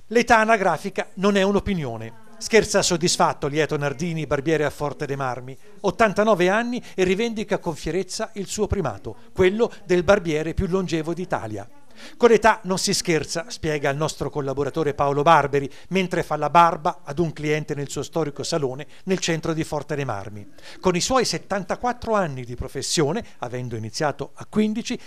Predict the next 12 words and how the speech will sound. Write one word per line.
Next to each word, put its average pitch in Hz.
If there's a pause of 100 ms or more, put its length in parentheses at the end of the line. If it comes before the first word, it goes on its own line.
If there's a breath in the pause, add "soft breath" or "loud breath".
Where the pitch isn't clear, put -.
a 202
tutti 320
gli 185
effetti 254
Lieto 190
Nardini 165 (100)
è 175
l'artigiano 202
di 131
barba 175
e 156
capelli 262